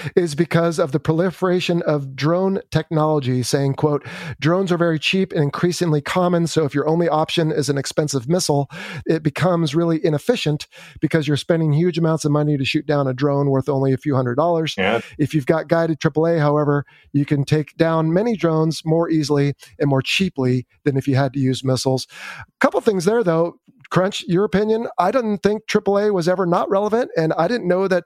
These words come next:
Speaker 1: I mean, sure, you worry about money, but in combat, you really kinda don't.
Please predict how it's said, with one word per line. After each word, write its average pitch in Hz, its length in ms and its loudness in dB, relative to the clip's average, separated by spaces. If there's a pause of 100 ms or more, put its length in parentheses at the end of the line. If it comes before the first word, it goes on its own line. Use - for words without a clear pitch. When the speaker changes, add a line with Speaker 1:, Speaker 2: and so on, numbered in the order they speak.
(500)
Speaker 1:
I 190 100 2
mean, 226 240 0
sure, - 360 0
you 156 140 2
worry 151 160 2
about 135 220 0
money, 143 320 2
but 151 260 0
in 160 220 0 (160)
combat, 180 520 0
you 165 200 -2
really 196 200 -2
kinda 147 260 -2
don't. 151 340 -2